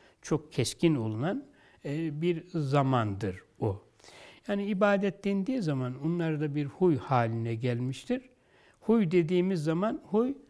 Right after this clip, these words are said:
mesela ne anlatılıyor bize? Cömert olun. Bu cömert olmaya çalışıyoruz ama asıl cömertlik gönülde oluyor. Eğer gönülde bu cömertlik hali yerleşmişse dünya gözünde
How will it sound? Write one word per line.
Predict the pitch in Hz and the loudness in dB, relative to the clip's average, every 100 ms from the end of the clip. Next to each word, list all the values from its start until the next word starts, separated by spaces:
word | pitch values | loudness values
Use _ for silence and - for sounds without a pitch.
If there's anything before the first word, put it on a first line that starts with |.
| _ _ _ | _ _ _
mesela | 208 160 180 175 170 160 185 | -2 0 0 2 0 -2 -4
ne | 175 233 | 0 2
anlatılıyor | 175 139 135 117 143 131 127 123 | 4 2 0 0 0 2 0 0
bize? | 131 196 339 - _ _ 175 | 2 2 0 -8 _ _ -2
Cömert | 156 277 247 170 - | 6 10 10 8 4
olun. | 107 85 - _ _ _ _ _ _ _ _ 240 | -4 -6 -12 _ _ _ _ _ _ _ _ -4
Bu | 208 | 0
cömert | 254 226 214 - | 2 4 4 6
olmaya | 196 185 214 | 4 6 2
çalışıyoruz | 220 190 202 165 202 131 135 - | 4 4 4 4 2 2 0 0
ama | 190 165 - | 2 2 0
asıl | 139 - 247 170 123 | -4 -2 -2 -2 2
cömertlik | 165 170 170 170 294 - | 4 4 2 0 -4 2
gönülde | 156 147 147 127 160 | 4 4 4 2 2
oluyor. | 113 95 95 - _ _ - - - _ | 0 -4 -10 -16 _ _ -20 -20 -20 _
Eğer | 208 240 233 190 | 2 4 4 4
gönülde | 143 180 208 226 208 156 151 151 | 0 2 4 4 0 0 -2 0
bu | 175 | 0
cömertlik | 190 196 202 196 220 240 | 2 4 4 2 -2 -4
hali | - 147 139 135 | 2 4 4 0
yerleşmişse | 131 180 185 190 175 196 196 - 139 170 - - _ - | 2 2 4 2 0 0 -2 0 -2 -2 -6 -20 _ 0
dünya | 254 226 196 175 175 | 2 4 6 6 6
gözünde | 160 220 180 190 180 214 - | 2 0 2 0 0 0 -2